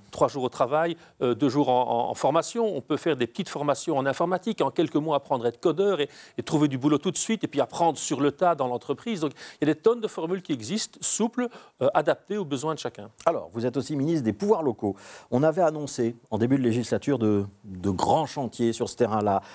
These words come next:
Speaker 2: la fin du cumul entre parlementaires et bourgmestres, euh, un nouveau système de rémunération pour les bourgmestres et les échevins,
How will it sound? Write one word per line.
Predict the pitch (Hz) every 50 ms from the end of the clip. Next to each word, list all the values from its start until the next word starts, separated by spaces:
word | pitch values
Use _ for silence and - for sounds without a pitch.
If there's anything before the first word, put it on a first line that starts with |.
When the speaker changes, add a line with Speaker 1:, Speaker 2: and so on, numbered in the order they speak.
| - -
Speaker 2:
la | - 107 104
fin | - - 131 127 117
du | 113 104
cumul | - - 110 101 107 113 107
entre | 104 98 - 107
parlementaires | 98 101 95 110 101 101 104 - 107 101
et | 107
bourgmestres, | 110 131 127 120 113 110 107 - - - - - - - - 104
euh, | 104 101 101 98 98 101 98 87
un | - 101 98
nouveau | 104 107 107 113 107
système | - 117 - - - 113 113 104
de | 107
rémunération | 107 107 107 104 110 117 117 117 143 135 - - 120 107
pour | - 110 107
les | 101 101
bourgmestres | 98 98 101 107 107 - -
et | 110
les | 104 107 113 156
échevins, | 156 - - - 113 113 110